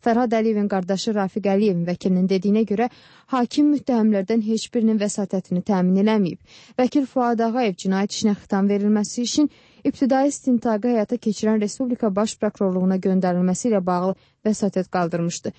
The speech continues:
Müttəhimlərdən bəzilərinin vəsatətinə heç baxılmayıb. Keçmiş İqtisadi İnkişaf Naziri Fərhad Əliyev,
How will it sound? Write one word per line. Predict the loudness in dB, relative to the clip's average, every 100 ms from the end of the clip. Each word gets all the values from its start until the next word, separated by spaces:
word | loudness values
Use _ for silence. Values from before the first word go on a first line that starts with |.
| _ -2
Müttəhimlərdən | 0 2 2 2 0 0 0
bəzilərinin | 0 -2 -2 -2 -2
vəsatətinə | -4 -6 -6 -4 0 0
heç | 0 -2
baxılmayıb. | -4 -2 -2 0 -2 -8 _ -4
Keçmiş | -2 0 -2
İqtisadi | -4 -2 -2 2
İnkişaf | 0 0 -2
Naziri | 0 0 -2 -4
Fərhad | -2 0 0 0
Əliyev, | -2 -2